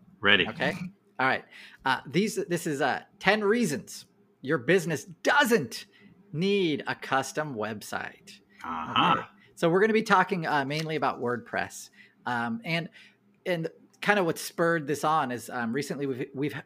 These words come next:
Speaker 2: we've had a number of clients come to us, and they're on, eh, somehow, some way, they were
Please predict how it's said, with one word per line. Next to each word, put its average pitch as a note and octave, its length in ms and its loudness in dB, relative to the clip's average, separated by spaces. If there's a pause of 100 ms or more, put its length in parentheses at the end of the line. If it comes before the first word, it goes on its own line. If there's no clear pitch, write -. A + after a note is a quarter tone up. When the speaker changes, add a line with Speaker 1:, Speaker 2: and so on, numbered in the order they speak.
Speaker 2:
we've B2 240 -6
had D3+ 260 2
a C#3 60 -2
number E3 400 -2
of D3+ 140 -6
clients D#3 400 -4
come G3 240 -4
to C3 140 -6
us, A2 260 -10 (400)
and C3 340 -2 (1200)
they're D#3 360 2
on, D3 560 0 (380)
eh, E3 80 -8 (140)
somehow, E3+ 800 2
some D3+ 320 -2
way, C3+ 360 0 (120)
they C3 640 -4 (100)
were A#2+ 540 -6